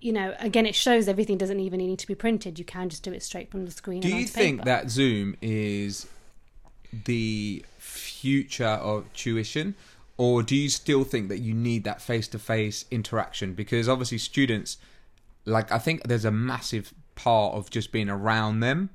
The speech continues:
Speaker 2: and getting that feedback and being able to empathize, em-, empathize with them better in person. Do you feel?
Speaker 1: I do think that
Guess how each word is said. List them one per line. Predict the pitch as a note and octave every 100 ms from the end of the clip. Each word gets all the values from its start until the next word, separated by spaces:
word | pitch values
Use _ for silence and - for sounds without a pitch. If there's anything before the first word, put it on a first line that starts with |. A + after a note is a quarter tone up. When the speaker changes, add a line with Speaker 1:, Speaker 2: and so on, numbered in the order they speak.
| -
Speaker 2:
and | A2 A2 G#2
getting | B2 G#2+ G#2+ G#2
that | G#2+ G2+ G2 - - - - - -
feedback | - - C3+ B2 A#2+ A#2+ E3 - -
and | A2 A#2
being | A2 A2+
able | A2 G#2
to | G#2+ - A2+ G#2+ G#2 G#2 - - - - - - - -
empathize, | B2+ A#2+ B2 - C#3 F3 F3+ - - - -
em-, | C3+ C3+
empathize | - C3+ C#3 C3 C#3+ D3 D3
with | C#3+
them | D#3+ D#3
better | C#3+ D#3+ - D#3+
in | D#3
person. | D#3 E3 E3 F#3
Do | E3 D#3
you |
feel? | D#3+ F3 F3 E3 - - - - - -
Speaker 1:
I | C#4
do | A#3+ E4 F4+
think | - - C#4+ G#3+ - G#3+
that | G3+ G3+ G3